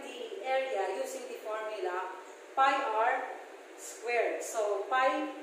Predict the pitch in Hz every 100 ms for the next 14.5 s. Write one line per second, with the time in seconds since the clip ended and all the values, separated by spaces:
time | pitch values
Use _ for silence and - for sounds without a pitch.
0 | - - 262 - 262 - - - - 247
1 | 247 - 226 233 - - - - - -
2 | 247 240 226 214 208 202 320 311 349 277
3 | 262 - 214 - 285 349 370 - - -
4 | - - 262 269 247 240 240 262 240 233
5 | 247 262 262 - 233 220 226 - - 196
6 | 208 277 - - - - 277 285 277 240
7 | 240 240 254 - - - - 269 277 269
8 | 214 214 214 214 - - 269 269 - 226
9 | 226 208 190 196 185 175 170 170 - 269
10 | 277 262 202 202 - - - - 226 202
11 | - - - - - - - - - -
12 | - - - - 269 262 262 - - -
13 | - - - - - - - - 262 277
14 | 269 262 269 254